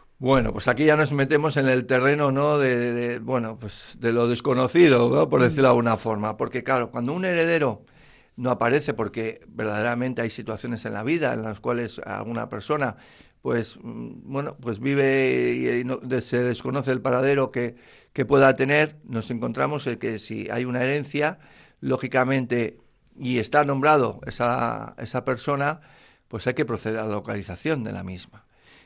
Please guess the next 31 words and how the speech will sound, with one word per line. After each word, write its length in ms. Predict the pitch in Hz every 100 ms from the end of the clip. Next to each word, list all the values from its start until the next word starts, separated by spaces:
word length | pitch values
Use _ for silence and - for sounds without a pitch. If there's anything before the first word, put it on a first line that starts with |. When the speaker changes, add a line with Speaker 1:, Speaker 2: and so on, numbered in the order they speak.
| -
Speaker 1:
Entonces, 300 | 117 139 139
muchas 300 | 160 180 175
veces 160 | 190 208
es 160 | 190
difícil, 420 | 127 139 139 120
sobre 220 | - 127 120
todo 260 | 170 196
cuando, 840 | 151 135 120 120 120 117 120 127 -
eh, 320 | 120 117 85 -
por 140 | 120
ejemplo, 440 | 120 131 131 156 156 - _ _
viven 400 | 131 143 156 156
en 160 | 135
el 80 | 110
extranjero. 600 | 98 117 104 180 185 107 - _ _ _ - _ -
Y, 320 | 127 120 113
claro, 400 | 147 143 110 -
ahí 640 | 98 117 135 139 143 147 147 127 - _ - - -
es 180 | 117 -
muy 180 | 139 147
importante 840 | 139 143 135 143 139 135 139 143 143 - _ -
planificar 520 | 127 123 131 127 123
bien 180 | 135 135
lo 80 |
que 100 | 110
se 120 | 101 107
va 100 | 98
a 40 |
hacer. 280 | - 76 -
¿Por 160 | - 127
qué? 260 | 151 120